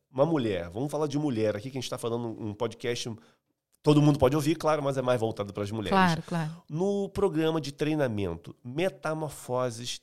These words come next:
Speaker 1: Training, e nesse Metamorfoses de vinte e oito dias, qualquer um dos dois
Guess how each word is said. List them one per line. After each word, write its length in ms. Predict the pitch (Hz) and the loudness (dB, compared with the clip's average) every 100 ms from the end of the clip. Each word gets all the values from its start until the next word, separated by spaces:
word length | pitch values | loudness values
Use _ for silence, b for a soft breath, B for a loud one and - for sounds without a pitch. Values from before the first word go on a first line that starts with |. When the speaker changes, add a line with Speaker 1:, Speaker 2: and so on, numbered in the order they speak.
| _ | _
Speaker 1:
Training, 500 | 104 98 82 76 76 _ - | -6 -4 -4 -8 -14 _ -6
e 100 | 120 | -2
nesse 260 | 135 143 | 0 -2
Metamorfoses 1000 | 139 135 131 131 - - 123 131 139 143 - _ | -4 -4 -4 -6 -4 0 2 2 -2 -8 -10 _
de 120 | - 110 | -10 -4
vinte 220 | 113 113 | -4 -2
e 40 | |
oito 220 | 107 104 | -2 -4
dias, 440 | 95 90 92 104 - _ _ _ _ _ - | -8 -10 -10 -12 -14 _ _ _ _ _ 0
qualquer 460 | 202 202 - 233 226 | 2 2 -2 -4 -4
um 120 | 214 | -4
dos 220 | 156 131 | -4 -4
dois 580 | 113 139 185 127 - | 0 2 2 0 -6